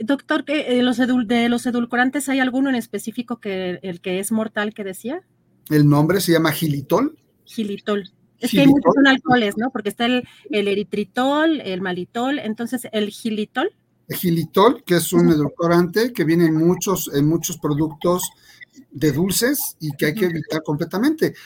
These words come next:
Speaker 2: Algo que no estamos acostumbrados a hacer es leer los ingredientes de los, de los productos que llegamos a consumir. Creo que es importante que retomemos un punto de molestarnos un momentito en ver qué, qué ingredientes hay, porque incluso algunos de ellos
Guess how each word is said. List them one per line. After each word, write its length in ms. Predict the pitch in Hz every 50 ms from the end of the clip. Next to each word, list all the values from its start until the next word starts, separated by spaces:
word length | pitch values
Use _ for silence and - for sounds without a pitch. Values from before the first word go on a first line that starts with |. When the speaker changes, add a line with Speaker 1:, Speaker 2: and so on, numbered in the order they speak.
| - _ -
Speaker 2:
Algo 200 | 196 202 226 226
que 100 | - 214
no 60 | 208
estamos 280 | - 220 208 214 - 220
acostumbrados 600 | - - - - - 175 170 175 190 175 175 -
a 60 | 180
hacer 100 | 185 196 190
es 220 | 190 190 185 180
leer 300 | 190 180 175 180 185 190
los 160 | 220 185 - -
ingredientes 720 | 175 160 151 156 156 143 160 170 180 180 180 - 185 151 147
de 80 | 147
los, 440 | 135 135 127 123 117 - - - _ _ _ _ _ _ _ -
de 140 | - 156 151
los 140 | 147 143 147
productos 320 | - 160 156 156 180 185
que 100 | - 143
llegamos 280 | 139 143 156 160 156 170
a 80 | 170
consumir. 560 | - 151 139 - - 156 156 170 214 240 - _
Creo 220 | - - 156 160 156
que 120 | - 156
es 100 | - -
importante 580 | 196 196 - - 175 151 - 160 156 156 185 185
que 220 | - - 170 170
retomemos 640 | 170 170 156 156 - 139 147 151 156 165 160 - 165
un 120 | 165 156
punto 500 | - 156 147 143 - - 165 185 208 _ _ _ _ _ -
de 380 | - 139 151 156 165 185 - _ _ _ -
molestarnos 640 | 156 156 160 165 156 - - 247 262 277 262 - 269
un 60 | 277
momentito 500 | 285 262 262 247 247 - 269 247 - 247
en 100 | 226 214
ver 240 | 190 220 226 226 220 -
qué, 180 | - 208 208 208 247 247 - -
qué 120 | - 185
ingredientes 580 | 202 202 202 196 190 202 202 208 214 185 - 202
hay, 200 | 170 190 240 - _ - - - - _ _ -
porque 240 | 175 156 - 175
incluso 340 | 170 170 185 226 226 - 226
algunos 320 | 185 165 185 196 208 208 196
de 80 | 180
ellos 340 | 175 175 202 240 247 240